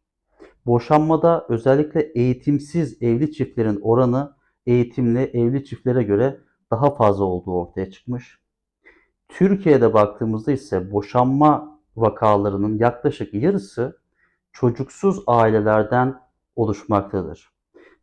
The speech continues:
Burada şunu söyleyebiliriz. Yani bu yüzden çocuk evliliği sürdürmede önemli bir etkendir. Birçok aile sırf çocuktan dolayı,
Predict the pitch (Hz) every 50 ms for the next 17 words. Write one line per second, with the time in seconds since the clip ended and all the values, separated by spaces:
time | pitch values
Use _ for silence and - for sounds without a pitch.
0 | - 180 214 233 185 143 147 160 202 226 - - - _ _ - - - 190 190
1 | 185 190 - - 139 113 101 101 98 92 90 85 85 - 107 - - - 131 127
2 | 127 120 117 117 113 131 156 165 160 139 110 107 104 104 101 - - - - 156
3 | 165 156 127 120 117 - _ _ - 135 131 131 139 143 139 139 139 135 139 -
4 | 160 147 120 117 98 104 104 101 127 139 147 147 - _ _ _ _ - 131 131
5 | 127 123 117 110 113 117 123 147 - - 117 - - - 127 117 110 101 90 101
6 | 117 113 - _ _ _ _ _ _ _ _ _ _ - 170 - - 143 135 -
7 | 120 117 113 110 110 104 110 127 139 147 143 - _ _ _ _ _ _ _ _
8 | _ - 151 147 151 - - 131 117 120 - - 143 143 147 147 135 127 113 107
9 | 101 98 104 123 151 180 -